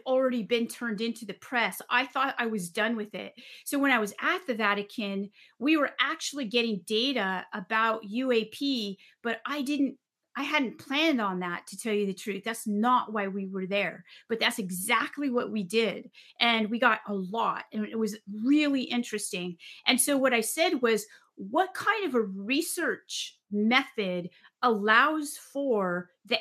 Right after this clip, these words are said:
accidents that sometimes, you know, a lot of human progress have been because of amazing accidents that scientists have,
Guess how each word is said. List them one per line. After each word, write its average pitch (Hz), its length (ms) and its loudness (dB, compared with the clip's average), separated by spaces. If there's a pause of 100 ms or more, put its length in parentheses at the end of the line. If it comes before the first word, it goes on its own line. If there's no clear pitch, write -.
accidents 240 880 2 (640)
that 226 260 8 (420)
sometimes, 277 640 2
you 254 60 0
know, 226 220 0
a 214 40 -2
lot 240 320 4
of 269 160 -6
human 269 400 -2 (140)
progress 208 600 -2
have 196 240 -4
been 208 200 -2
because 208 480 -6
of 180 240 -4
amazing 220 560 0 (120)
accidents 208 680 -4
that 190 140 -8
scientists 208 600 -4
have, 185 100 -12